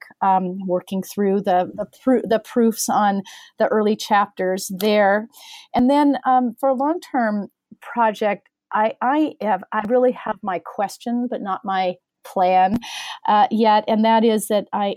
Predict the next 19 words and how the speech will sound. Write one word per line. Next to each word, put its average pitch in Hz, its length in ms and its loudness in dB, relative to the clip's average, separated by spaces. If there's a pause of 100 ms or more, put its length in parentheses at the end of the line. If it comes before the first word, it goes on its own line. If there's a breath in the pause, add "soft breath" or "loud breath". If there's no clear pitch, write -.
I'm 214 320 -2 (180)
continuing 226 680 0
to 202 100 -8
be 190 140 -6
interested 185 640 -4
in 185 320 -4 (340 loud breath)
relationships 208 920 -2
in 208 100 -2
the 214 100 2
nineteenth 196 520 -2
century, 190 680 -2 (320 loud breath)
uh, 196 240 4
between 226 720 2
African 202 400 -2
Americans 196 480 -4
and 202 180 -2
West 233 280 0
Central 185 340 -4
Africa. 170 680 -2